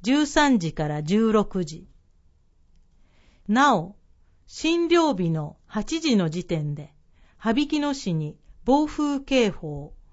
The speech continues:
大雨警報、洪水警報、特別警報のいずれかが発表されている場合は、休診となります。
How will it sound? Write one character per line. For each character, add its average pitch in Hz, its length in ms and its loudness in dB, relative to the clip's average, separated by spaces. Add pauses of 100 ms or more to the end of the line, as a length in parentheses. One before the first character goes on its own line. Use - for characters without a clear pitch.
(380)
大 294 320 2
雨 285 240 0
警 254 280 0
報、 151 420 -12 (400)
洪 311 280 2
水 285 280 -2
警 277 260 2
報、 156 420 -10 (440)
特 233 260 0
別 302 320 -4
警 285 220 2
報 160 320 -4
の 151 240 -8 (160)
い 208 100 0
ず 262 140 0
れ 302 100 0
か 302 160 0
が 165 320 -4
発 - 220 -8 (100)
表 277 180 0
さ 269 140 -2
れ 247 100 2
て 240 280 0
い 233 40 -2
る 226 140 -2
場 202 300 2
合 196 200 0
は、 175 200 -2 (400)
休 285 260 -2
診 262 320 2
と 247 140 0
な 220 160 2
り 202 100 0
ま 190 160 -4
す。 - 300 -18